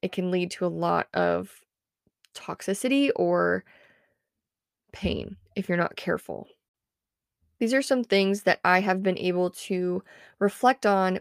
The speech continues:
within my season of being single, and that is ultimately these three questions. Obviously, I've,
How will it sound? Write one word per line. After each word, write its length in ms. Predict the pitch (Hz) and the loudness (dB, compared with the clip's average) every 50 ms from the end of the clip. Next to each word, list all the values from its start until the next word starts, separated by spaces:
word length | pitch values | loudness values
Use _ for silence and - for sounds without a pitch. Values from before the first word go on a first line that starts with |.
| - - | -4 -4
within 640 | 196 190 185 - - - 202 196 196 196 190 185 | -4 -4 -4 -4 -4 0 2 2 2 2 2 2
my 260 | 180 180 185 185 185 | 0 0 -2 -2 -2
season 400 | 185 - - 190 185 185 190 180 | -4 -2 -2 -2 0 0 0 -2
of 120 | 180 175 202 | -2 -2 -2
being 200 | 185 180 180 180 | -2 -2 -2 -2
single, 600 | - - 185 180 180 175 185 180 180 180 185 - - - - - - - - | -2 0 2 2 2 2 2 2 2 2 0 -4 -10 -20 -20 -20 -14 -4 0
and 400 | 202 196 196 190 190 185 185 185 | 2 4 4 6 4 4 4 4
that 140 | 196 202 | 6 6
is 200 | 208 202 202 - - - | 6 4 2 -2 -4 -2
ultimately 800 | - 190 190 - 208 196 - - 185 185 180 180 185 185 185 196 - _ _ _ _ _ _ _ _ _ | -2 -2 0 2 0 0 0 0 0 0 0 0 0 0 -2 -4 -8 _ _ _ _ _ _ _ _ _
these 580 | - 202 190 190 185 185 185 185 185 - - - _ - | 0 2 2 4 4 4 2 0 -2 -4 -8 -10 _ 0
three 160 | 196 170 175 | 2 2 2
questions. 560 | - - 202 208 - - 240 247 247 226 - - _ _ - | 2 0 -2 -2 -2 -2 -2 -2 -2 -4 -6 -10 _ _ 0
Obviously, 400 | 240 240 240 233 - - 208 196 | 0 2 2 2 2 2 4 4
I've, 220 | 185 185 202 | 4 2 0